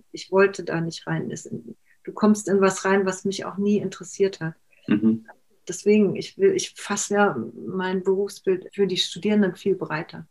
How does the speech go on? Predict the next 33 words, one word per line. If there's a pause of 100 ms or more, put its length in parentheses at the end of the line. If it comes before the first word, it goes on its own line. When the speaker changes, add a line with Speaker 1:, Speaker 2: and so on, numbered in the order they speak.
Speaker 1:
als,
gut,
mein
eigenes
ist
gar
nicht
so
breit, (260)
wie
ich
arbeite
in
meinem
Studio.
Natürlich
nicht.
Ich
bin
noch
eine
ganz
andere
Generation,
aber
das (460)
war
für
mich,
für
euch
was
anderes.